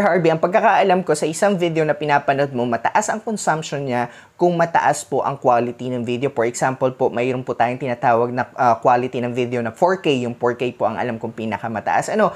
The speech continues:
mayroon pong ten eighty p, seven twenty p, ayan po. So, mas maliit yung quality ng video, mas maliit po yung consumption ng, ang kanya pong data. Yun ang pagkakaalam ko. And of course, nakakaapekto rin po yung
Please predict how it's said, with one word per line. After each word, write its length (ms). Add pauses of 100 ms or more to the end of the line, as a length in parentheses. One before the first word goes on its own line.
(180)
mayroon 320
pong 320
ten 240
eighty 320
p, 240
seven 400
twenty 480
p, 320
ayan 240
po. 240 (240)
So, 560
mas 240
maliit 560
yung 240
quality 560
ng 160
video, 400
mas 240
maliit 640
po 80
yung 240
consumption 720
ng, 160
ang 240
kanya 320
pong 240
data. 320
Yun 240
ang 40
pagkakaalam 520
ko. 160
And 160
of 80
course, 400 (160)
nakakaapekto 800
rin 160
po 160
yung 240